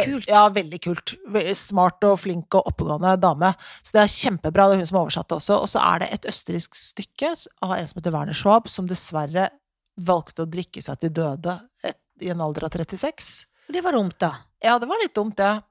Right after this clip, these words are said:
Speaker 2: Og så skrev han ganske mange stykker, og dette er et av de.
Speaker 1: Så han rakk det før han var trettiseks,
Speaker 2: Han
Speaker 1: da?
Speaker 2: sk-, skrev en hel haug.
Speaker 1: Ja.
Speaker 2: Så det er, men ja, det er liksom gørrete og gøy, gøy.
Speaker 1: Men føler du noen gang at noe er skrevet i skamfylla?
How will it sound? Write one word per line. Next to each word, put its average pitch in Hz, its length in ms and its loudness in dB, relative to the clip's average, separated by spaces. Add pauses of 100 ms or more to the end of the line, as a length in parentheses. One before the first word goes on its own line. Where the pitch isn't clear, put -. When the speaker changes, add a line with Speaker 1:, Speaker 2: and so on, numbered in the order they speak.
(200)
Speaker 2:
Og 233 80 -2
så 262 240 -4
skrev 196 240 -2
han 208 80 -4
ganske 202 240 -6
mange 190 160 -6
stykker, - 300 -12
og 175 80 -10
dette - 160 -14
er - 80 -16
et - 100 -20
av 160 80 -14
de. - 80 -16
Speaker 1:
Så - 160 -2
han 240 160 0
rakk 262 240 2
det 202 160 -6
før 185 160 -6
han 185 80 -4
var 185 80 -8
trettiseks, 190 400 -2
Speaker 2:
Han - 140 -6
Speaker 1:
da? - 20 -10
Speaker 2:
sk-, - 140 -4
skrev 185 260 0
en 208 80 -2
hel 208 160 -4
haug. 214 300 -2 (440)
Speaker 1:
Ja. 339 200 2 (680)
Speaker 2:
Så - 120 -20
det 277 120 0
er, 226 240 2
men 269 140 -6
ja, 320 80 -2 (100)
det 277 80 -2
er 262 160 2
liksom 262 220 -8 (160)
gørrete 202 680 -2
og 196 160 -4
gøy, 196 200 -4 (280)
gøy. 170 160 -2
Speaker 1:
Men 277 140 4
føler 233 420 6
du 226 80 2
noen 196 240 0
gang 196 140 -2
at 196 180 -6
noe 180 140 0
er 175 60 -4
skrevet 165 280 -6
i 165 60 -8
skamfylla? 202 480 -6